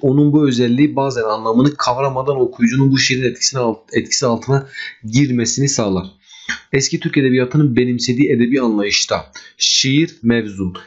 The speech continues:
yani vezinli ve mukaffa. Mukaffa köklere biraz gidebiliyorsanız, Arapça bilginiz varsa mukaffa kafiyeli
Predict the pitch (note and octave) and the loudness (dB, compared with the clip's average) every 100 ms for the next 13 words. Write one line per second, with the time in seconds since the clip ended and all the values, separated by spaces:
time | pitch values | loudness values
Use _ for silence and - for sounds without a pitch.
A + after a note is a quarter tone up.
0 | - B2 C#3+ D3+ C3+ A#2+ G#2 G2 F2+ - | 0 0 2 0 2 0 0 -2 -4 -8
1 | - C3+ D3+ - A#2+ B2 - A#2+ - A#2 | -2 -2 -2 -2 0 0 -2 -6 -4 -6
2 | - _ _ _ _ - A2+ C#3 C3+ E3 | -6 _ _ _ _ -2 2 2 2 -2
3 | - E3 E3+ F3 _ - D3+ D3 D3 D#3 | -2 -4 -4 -6 _ -2 0 2 2 0
4 | D3+ - - - C3+ C#3+ C3+ B2 C#3+ C#3+ | -4 -12 -20 -6 0 0 0 0 0 2
5 | D3 F3 - A2 A2 A2+ A#2+ A#2 A#2+ A#2+ | 2 2 2 0 2 0 2 2 2 2
6 | B2+ C3+ B2+ F#3+ F3+ - E3+ - F#3 F#3 | 2 0 0 0 -2 -2 -4 -2 -2 0
7 | C#3+ - G2 F#2 F2+ - | -2 -2 0 2 0 -8